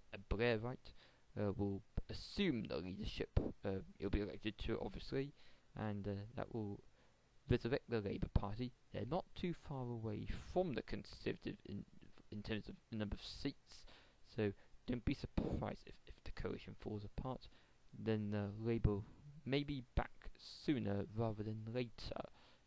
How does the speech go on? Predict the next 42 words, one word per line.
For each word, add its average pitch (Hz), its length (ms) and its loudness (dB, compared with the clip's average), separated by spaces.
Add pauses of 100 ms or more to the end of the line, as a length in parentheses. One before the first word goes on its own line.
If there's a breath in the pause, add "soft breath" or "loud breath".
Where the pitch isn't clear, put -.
(140)
They're - 220 -4
not 123 160 2
likely 120 300 2
to - 80 -4
be 101 200 2
out - 140 -6
of - 120 -8
power - 220 2 (100)
for 107 220 -8 (380)
eighteen 107 580 0
years, 107 600 -2 (500 loud breath)
uh, 101 340 2 (240)
like 104 180 -2
they 98 120 0
were, 95 240 -2 (600)
uh, 104 80 4 (100)
when 98 180 0 (440)
the - 80 -6
Conservatives - 560 0
were - 140 -6
at - 0 -
the - 100 -12
height - 140 -8
of - 60 -12
their - 140 -4
popularity - 480 4 (200)
in 98 160 -6
the 101 80 -4
eighties. - 540 -8 (840 loud breath)
Okay, 110 200 0
thanks 107 180 -4
for - 100 -2
joining 110 220 2
me 110 80 -2
for 113 140 -4
this 110 180 -4 (380 soft breath)
video 117 240 4
blog. 127 220 2 (200)
Do 113 80 -4
check 101 280 -2
out - 100 -6
my 107 240 -2